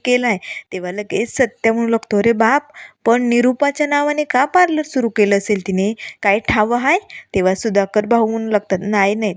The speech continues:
तसं काही ठाव नाही, पण पोरगी बरी वाटते रे, निरूपाशी खूप पटतंय तिचं." तेव्हा सत्या म्हणू लागतो, "ठीक आहे बाप, मी ना आता आधी जाऊन हा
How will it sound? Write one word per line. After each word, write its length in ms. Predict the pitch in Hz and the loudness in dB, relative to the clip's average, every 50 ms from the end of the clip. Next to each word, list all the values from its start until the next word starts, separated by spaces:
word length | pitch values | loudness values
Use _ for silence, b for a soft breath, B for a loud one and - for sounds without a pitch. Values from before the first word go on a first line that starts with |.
| - 202 | -4 -4
तसं 200 | 190 - - 208 | -4 -4 -4 -2
काही 160 | 226 233 240 - - | -2 -2 -2 -2 -2
ठाव 220 | 262 233 233 262 | 0 0 0 0
नाही, 280 | 285 294 302 277 269 277 B B B B B - | 0 0 -2 -2 -2 -4 B B B B B -12
पण 120 | 254 254 247 | -12 -8 -2
पोरगी 360 | 254 262 240 226 220 214 254 | 0 2 2 2 0 -4 -8
बरी 300 | 226 226 240 226 233 247 | -4 -2 -2 -2 0 -2
वाटते 400 | 254 254 247 247 - - 196 190 | -2 -2 -2 -4 -4 -4 -4 -2
रे, 180 | 208 254 247 202 B B B B B | -2 -4 -4 -6 B B B B B
निरूपाशी 560 | 208 214 220 226 233 226 - 247 247 233 269 247 | -6 -4 -4 -4 -4 0 0 0 0 0 -2 -4
खूप 240 | - 254 254 233 - | 0 0 0 0 2
पटतंय 400 | 262 247 240 226 _ - 320 330 | 2 2 2 0 _ 0 0 2
तिचं." 400 | - 320 285 - - 233 226 226 226 B B B B B - | 2 0 -2 0 2 2 2 2 -2 B B B B B -10
तेव्हा 200 | 190 175 180 196 | -8 -6 -4 -6
सत्या 440 | 190 - 208 202 - _ - 214 220 | -4 -4 -6 -6 -6 _ -4 -2 -2
म्हणू 220 | 233 254 247 240 | -2 -2 -4 -4
लागतो, 380 | 233 233 233 233 _ - 170 190 185 _ - - | -2 -4 -4 -6 _ -8 -8 -8 -8 _ -2 0
"ठीक 160 | 240 226 - | 0 0 0
आहे 140 | - 247 233 | 0 -2 0
बाप, 200 | 233 220 185 - B B B B B B B | 2 2 0 0 B B B B B B B
मी 160 | 208 226 233 | 2 2 2
ना 160 | 240 254 269 | 4 4 2
आता 240 | 285 269 - - 262 | 2 0 0 0 0
आधी 280 | 254 254 240 226 247 226 | 0 0 -2 -4 -6 -4
जाऊन 280 | 220 240 254 269 285 | -4 -4 -4 -4 -8
हा 180 | 294 254 254 | -6 -4 -4